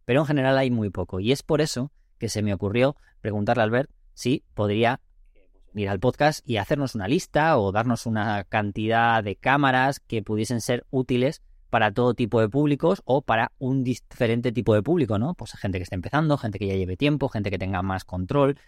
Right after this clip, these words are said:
gente que tenga menos, etcétera. Y en esta lista, pues, según me ha dicho, va a traer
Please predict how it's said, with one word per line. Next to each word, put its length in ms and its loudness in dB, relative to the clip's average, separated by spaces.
gente 220 -4
que 80 -2
tenga 200 -2
menos, 280 0
etcétera. 400 0
Y 180 2
en 80 2
esta 240 0
lista, 280 0
pues, 220 -6
según 300 0
me 80 2
ha 20 2
dicho, 320 0
va 200 2
a 80 4
traer 340 0